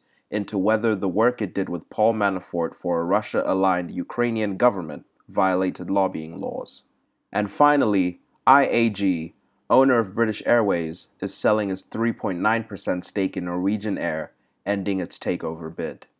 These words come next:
As always, the links for these headlines will be in the description if you wish to read more about them. And now, three reads. The first read is of what could be labeled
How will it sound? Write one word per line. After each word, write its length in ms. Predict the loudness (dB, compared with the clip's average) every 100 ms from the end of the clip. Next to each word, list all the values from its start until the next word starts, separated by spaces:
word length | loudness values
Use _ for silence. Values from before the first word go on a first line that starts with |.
| _ _ _ _ _ _ _ _ 0
As 180 | 4 6
always, 440 | 6 6 4 2
the 100 | 2
links 240 | 2 0
for 140 | -2 2
these 200 | 2 2
headlines 500 | 0 2 0 -2 -4
will 100 | -4
be 120 | -2
in 80 | 0
the 80 | -2
description 560 | -4 -2 -2 -2 -10
if 160 | -8 -6
you 80 | -6
wish 220 | -6 -6
to 100 | -4
read 180 | -4 -2
more 220 | -2 -2
about 320 | 0 -2 -2
them. 220 | -10 -12 _ _ _ _ _ _ -6
And 180 | -2 0
now, 440 | 2 2 -2 -6 _ -12
three 240 | -2 0
reads. 600 | 0 -2 -6 -10 -14 -16 _ _ _ _ _ _ _ _ _
The 80 | -6
first 460 | 2 6 6 2 0
read 260 | 2 2
is 140 | 2 -2
of 120 | -2
what 160 | -2 -2
could 160 | -2
be 140 | 0 2
labeled 520 | 2 2 -2 -6